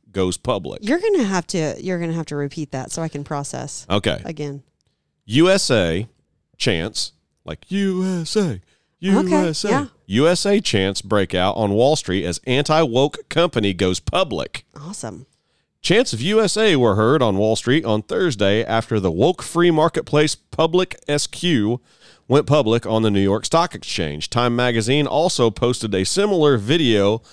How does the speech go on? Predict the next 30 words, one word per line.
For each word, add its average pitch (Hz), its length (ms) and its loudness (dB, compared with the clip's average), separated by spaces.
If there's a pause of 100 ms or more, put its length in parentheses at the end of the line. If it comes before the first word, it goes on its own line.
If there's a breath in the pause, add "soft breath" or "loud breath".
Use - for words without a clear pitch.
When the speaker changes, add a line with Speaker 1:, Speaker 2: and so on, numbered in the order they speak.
(140 soft breath)
Speaker 1:
of 101 140 -2
the 101 80 4
U 101 160 4
S 98 120 -2
A 92 140 0
chant 98 420 -2 (400 soft breath)
showing 123 600 2 (100)
the 101 300 2
owner 135 360 4
of, 92 400 -4
or, 92 140 -4
well, 80 240 -4 (220)
the 104 80 -8
C 117 320 0
E 123 40 4
O 101 280 0 (340)
of 98 320 0 (220)
Public 110 400 0
S 101 180 -2
Q, 101 380 -4 (200)
Donald 117 320 -2
Trump 117 220 0
Junior, 117 280 2
and 113 100 0
other 165 260 2
investors 95 560 -4
outside 135 480 0
the 98 120 -2
stock 80 320 -6
exchange, 90 540 -4